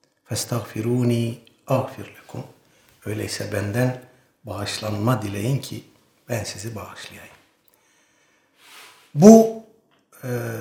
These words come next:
süreklilik ifade eden bir şeydir. Yani bu rivayette gördüğümüz her bir fıkra süreklilik ifade eder. Sürekli olarak bunları yapın ki ben de size istediğinizi vereyim.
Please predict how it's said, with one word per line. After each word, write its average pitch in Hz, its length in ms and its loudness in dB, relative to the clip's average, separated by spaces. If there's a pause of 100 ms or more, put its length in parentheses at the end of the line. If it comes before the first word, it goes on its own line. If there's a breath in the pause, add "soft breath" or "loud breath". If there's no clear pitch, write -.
(320)
süreklilik - 1040 2
ifade 117 420 -2
eden 117 280 -6
bir 98 60 -12
şeydir. - 680 -12
Yani 113 280 -2 (220)
bu 175 280 4 (180)
rivayette 135 720 6
gördüğümüz 147 760 6
her 151 220 0
bir 123 80 0
fıkra - 640 -8 (460)
süreklilik 135 800 -2
ifade 101 400 -12
eder. - 400 -18 (600)
Sürekli 254 540 12
olarak 143 460 12
bunları 135 320 8
yapın 139 360 6
ki - 180 2 (500)
ben 147 200 4
de 120 80 0
size 139 240 -6
istediğinizi 107 760 -10
vereyim. 98 320 -14